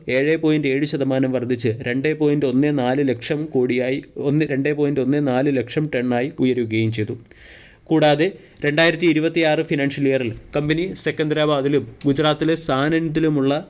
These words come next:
കമ്പനിയുടെ മാനുഫാക്ചറിംഗ് പ്ലാന്റിന്റെ കപ്പാസിറ്റി എക്സ്പാൻഷനും പൂർത്തീകരിച്ചേക്കും. ഇതുവഴി കമ്പനിയുടെ ആക്ച്വൽ മാനുഫാക്ചറിംഗ് കപ്പാസിറ്റി പൂജ്യം പോയിന്റ് ഏഴ് അഞ്ച് മെട്രിക് ടൺ per annum-ത്തിൽ നിന്നും വൺ മില്യൺ മെട്രിക് ടൺ, വൺ മില്യൺ ടൺ per annum അല്ലെങ്കിൽ വൺ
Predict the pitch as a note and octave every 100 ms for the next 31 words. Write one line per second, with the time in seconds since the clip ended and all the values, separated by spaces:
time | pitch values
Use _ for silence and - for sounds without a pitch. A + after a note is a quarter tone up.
0 | - C3+ C#3 C#3+ D3 C3+ B2+ C#3 D#3+ D3
1 | D3+ D3+ D3+ C#3+ C3 C3+ C#3 D3 C3+ C#3
2 | C#3+ D3+ D3+ D3 C#3 - C#3+ C#3 - C#3
3 | A2+ - C3+ C3+ C3+ B2 A#2 A#2+ A2+ E3+
4 | - - - - - D#3+ F#3 E3+ D3 A2
5 | - D3 D#3 D#3 D#3 E3+ G#3 - - C#3
6 | C#3+ G3 F3+ D#3 D3 D3 D3+ D#3 D3+ D#3
7 | C#3 C3 A#2+ C#3 A2+ A2+ - D3 D#3 D3
8 | D3 D3 B2+ C3 D3 C#3+ D3+ C#3+ C3 D3
9 | C#3+ D3 C#3+ C#3+ C3+ B2+ C3+ C#3 B2+ C3+
10 | A#2 - C3+ D#3+ C#3+ D3 D3+ D#3+ - _
11 | - C3 B2+ D3 - C3+ C3+ - D3 E3+
12 | E3+ C#3+ D3+ D#3 D3+ C#3 C#3 A#2+ A#2+ A2+
13 | B2 C3 F3 - - - - D#3+ G3